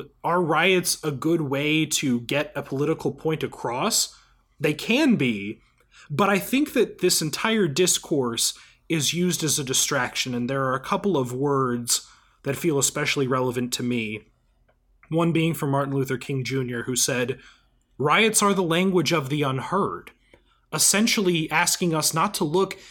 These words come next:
at the content of the riot, but its context. What is happening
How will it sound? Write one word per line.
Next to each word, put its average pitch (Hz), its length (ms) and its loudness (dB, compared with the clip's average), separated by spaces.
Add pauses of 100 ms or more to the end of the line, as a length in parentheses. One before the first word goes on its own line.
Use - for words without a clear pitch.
(200)
at 156 240 -2
the 135 340 -6 (680)
content 190 720 0
of 131 160 -6
the 135 80 -2
riot, 110 500 -6 (300)
but 156 160 0
its - 160 -4
context. - 960 -2 (220)
What 190 340 0
is 202 160 0
happening 127 800 -4